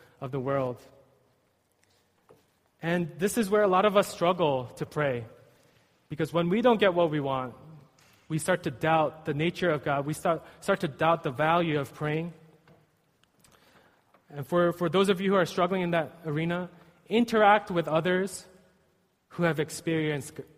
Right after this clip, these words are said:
answered prayer. Read, read scriptures, read the Psalms, read, sing, um, praise songs. We're about to sing some epic praise songs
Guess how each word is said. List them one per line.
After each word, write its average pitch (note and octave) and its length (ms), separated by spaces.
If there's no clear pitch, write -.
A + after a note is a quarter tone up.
answered E3 440
prayer. A#2 340
Read, D#3+ 440
read G3 320
scriptures, F3 760
read F#3+ 180
the A3+ 80
Psalms, E3 460
read, F#3 320
sing, A#3+ 500
um, D#3+ 460
praise G#3+ 280
songs. B2 560
We're G3 160
about B3 220
to A3 80
sing A3 260
some C3+ 360
epic A3 480
praise F3+ 300
songs A2+ 500